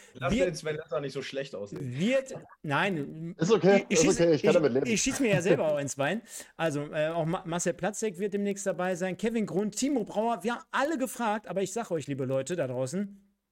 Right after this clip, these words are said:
Speaker 2: die sind alle wirklich nervös, die sind angespannt, die haben keine Zeit, die haben irgendwann was anderes. Der eine hat sich natürlich auch nicht gemeldet, gibt's immer mal wieder.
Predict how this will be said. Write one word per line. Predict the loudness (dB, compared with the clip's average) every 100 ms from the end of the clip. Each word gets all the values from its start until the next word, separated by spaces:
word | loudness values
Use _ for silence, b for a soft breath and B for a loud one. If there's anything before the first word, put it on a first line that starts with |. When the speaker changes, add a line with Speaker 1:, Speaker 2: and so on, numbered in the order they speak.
| _ _ _
Speaker 2:
die | -4
sind | -2 -2 -4 _ -4
alle | 0 2 0 -2 -4 -10 _ _ -14
wirklich | -2 -2 0 -2 -2 -2
nervös, | -2 0 0 0
die | -4
sind | -8 -8
angespannt, | -8 -4 -4 -4 -6 -4
die | -4
haben | -4
keine | -4 -6 -6
Zeit, | -4 -2 -2 -2
die | -4
haben | -4
irgendwann | -6 -4 -2
was | -4 -4
anderes. | -6 -6 -4 -4 -4 -8
Der | -6
eine | -4
hat | -4
sich | -4
natürlich | -6 -4 -2
auch | -4
nicht | -4
gemeldet, | -6 -4 -2 -2 -4 -10
gibt's | -16 -14
immer | -10 -8
mal | -4 -4
wieder. | -2 -4 -4